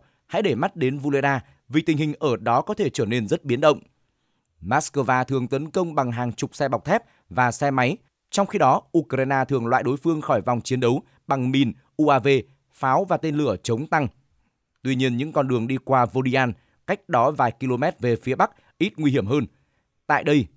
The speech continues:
Nga tiến quân với sự yểm trợ của chiến đấu cơ thả bom lượn. Trung tâm Chiến lược Quốc phòng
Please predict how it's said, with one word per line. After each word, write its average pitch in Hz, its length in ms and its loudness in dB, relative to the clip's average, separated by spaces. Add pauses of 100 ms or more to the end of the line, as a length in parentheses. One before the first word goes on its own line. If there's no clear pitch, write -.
(120)
Nga 139 220 -2
tiến 135 220 -4
quân 160 220 -4
với 143 120 -4
sự 165 140 -8
yểm 127 160 -4
trợ 127 240 0
của 117 280 0
chiến 131 240 -4
đấu 131 160 -2
cơ 156 280 -2
thả 131 160 -6
bom 131 180 0
lượn. 143 220 0 (460)
Trung 147 140 -4
tâm 135 180 -2
Chiến 127 180 -4
lược 147 180 -2
Quốc 185 180 -2
phòng 123 220 -2